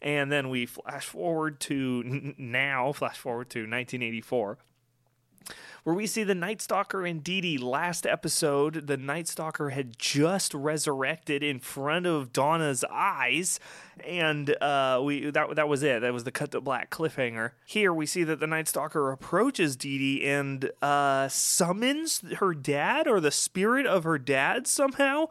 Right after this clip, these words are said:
uh, with his Satan magic powers, or at least makes her see her dad, uh, who, who says, "Evil is born and you're the fruit of its seed. The darkness is inside you." Um,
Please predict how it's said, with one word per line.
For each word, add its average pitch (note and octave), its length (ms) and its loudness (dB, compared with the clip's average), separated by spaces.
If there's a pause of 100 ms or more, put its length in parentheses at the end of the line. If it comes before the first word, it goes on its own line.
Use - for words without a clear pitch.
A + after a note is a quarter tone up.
(400)
uh, G3+ 400 6
with G3 400 4
his G3 280 4
Satan A#3 600 2
magic A3 420 -2
powers, B3 680 2
or G#3 240 4
at G3 100 -2
least A3+ 200 -4
makes A3 180 -4
her D3 140 -2
see A3 480 0
her C4+ 240 2
dad, B3 380 -2 (480)
uh, G#3+ 440 4
who, G#3 320 2
who G#3 280 4
says, G3 600 2
"Evil G#3+ 360 2
is E3+ 120 6
born F#3+ 460 4
and F#3+ 120 0
you're F3+ 200 2
the D#3 100 -2
fruit F#3+ 280 0
of F3+ 100 -2
its - 180 -2
seed. G3+ 320 0
The F3+ 80 2
darkness G3+ 480 -2
is G3 120 -4
inside A#3 460 0
you." E4+ 600 8 (760)
Um, E3+ 400 2